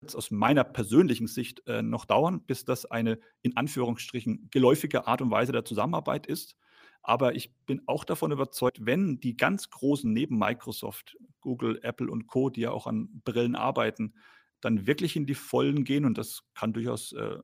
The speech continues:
oder wird mit hoher Wahrscheinlichkeit schon vorher passieren, und das Ganze wird auch im persönlichen Alltag ankommen, dann geht das wesentlich steiler und wesentlich schneller vor allem auch vonstatten. Aber diese Verlagerung in den virtuellen Raum,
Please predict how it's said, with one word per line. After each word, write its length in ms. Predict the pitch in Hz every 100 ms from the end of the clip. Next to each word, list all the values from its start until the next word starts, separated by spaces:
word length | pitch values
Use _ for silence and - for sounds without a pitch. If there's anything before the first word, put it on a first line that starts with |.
| -
oder 220 | - 104
wird 180 | 107 117
mit 140 | 120 98
hoher 160 | 120
Wahrscheinlichkeit 640 | 110 - 127 131 - 110
schon 160 | - 107
vorher 300 | - 131 151
passieren, 520 | 143 120 117 113 113 - - - - _
und 100 | 113
das 60 |
Ganze 260 | - 127 127
wird 240 | 123 123
auch 140 | 131 117
im 120 | 117 - _
persönlichen 560 | 113 104 202 170 131
Alltag 400 | - 120 123 113
ankommen, 640 | - 127 139 107 98 98 107 _ _ _
dann 320 | - 110 113 -
geht 200 | 123 117
das 160 | 117
wesentlich 360 | 113 117 120 107
steiler 340 | - 113 123
und 160 | 107 107
wesentlich 320 | 110 113 107
schneller 480 | - - 107 120 120
vor 220 | 101 -
allem 140 | 104 101
auch 140 | 98
vonstatten. 560 | - 113 - - - -
Aber 140 | 107
diese 440 | 131 131 135 123 - _
Verlagerung 800 | - 123 113 135 165 165 143 131
in 60 |
den 140 | 120 110
virtuellen 480 | 135 127 113 117 110
Raum, 480 | - 104 127 127